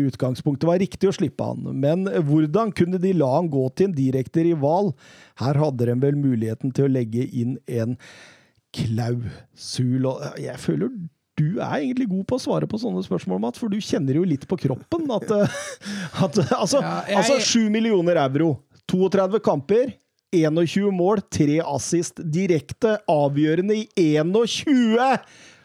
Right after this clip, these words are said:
Speaker 1: av Atletico Madrids poeng, Mats.
Speaker 2: Ja, altså,
Speaker 1: Det
Speaker 2: hvis du
Speaker 1: betyr
Speaker 2: s-,
Speaker 1: ett poeng per mål.
Speaker 2: hvis du sammenligner da med det Barca sitter med i dag, så har jeg snakket om det en million ganger. Altså, Suarez kontra Braithwaite. Jeg hadde jo beholdt Suarez ti av ti ganger.
Speaker 1: Men hvorfor selger de en til
Speaker 2: Ja,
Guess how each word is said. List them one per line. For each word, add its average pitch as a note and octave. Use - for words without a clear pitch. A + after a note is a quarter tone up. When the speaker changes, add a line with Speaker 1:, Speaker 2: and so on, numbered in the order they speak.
Speaker 1:
av F3
Atletico D#3
Madrids D#3+
poeng, A3+
Mats. -
Speaker 2:
Ja, -
altså, F3
Speaker 1:
Det F#3+
Speaker 2:
hvis A#3+
du G3
Speaker 1:
betyr G3+
Speaker 2:
s-, F3+
Speaker 1:
ett G#3
poeng B3
per C#4+
mål. D4
Speaker 2:
hvis F#3+
du G#3
sammenligner F3
da B3+
med F3+
det E3+
Barca D#3+
sitter D#3
med D#3+
i D3+
dag, F3
så G3+
har D#3
jeg C3+
snakket C#3+
om C3+
det C3+
en C3
million A#2+
ganger. B2
Altså, C3+
Suarez B2
kontra C3
Braithwaite. C3+
Jeg D3
hadde D#3
jo D3
beholdt C#3+
Suarez D3
ti F#3
av F#3
ti D#3+
ganger. D3+
Speaker 1:
Men A#3
hvorfor B3+
selger C4
de E4
en E4+
til E4+
Speaker 2:
Ja, A#3